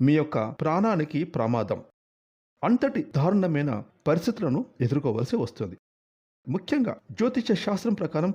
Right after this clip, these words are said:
కుంభరాశి వారు వెళ్ళకూడని ప్రదేశాల గురించి, అంటే ఫలానా చోటు అని ఏమీ ఉండదండి. కాకపోతే మీరు ఏం చేయాలి అంటే మీ యొక్క వ్యక్తిగతమైన జాతకాన్ని, గ్రహస్థితిని బట్టి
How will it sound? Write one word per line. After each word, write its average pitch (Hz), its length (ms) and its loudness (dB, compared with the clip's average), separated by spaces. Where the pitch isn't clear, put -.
కుంభరాశి 165 540 0
వారు 123 320 -2
వెళ్ళకూడని 180 760 2
ప్రదేశాల 180 500 2
గురించి, 135 500 -2
అంటే 127 360 0
ఫలానా 170 420 2
చోటు 247 440 -2
అని 175 380 2
ఏమీ 165 460 2
ఉండదండి. 139 540 2
కాకపోతే 208 480 0
మీరు 185 460 0
ఏం 208 240 2
చేయాలి 165 280 2
అంటే 120 360 -2
మీ 127 120 0
యొక్క 151 240 -2
వ్యక్తిగతమైన 151 1080 0
జాతకాన్ని, 151 720 -2
గ్రహస్థితిని 190 460 2
బట్టి 131 400 -4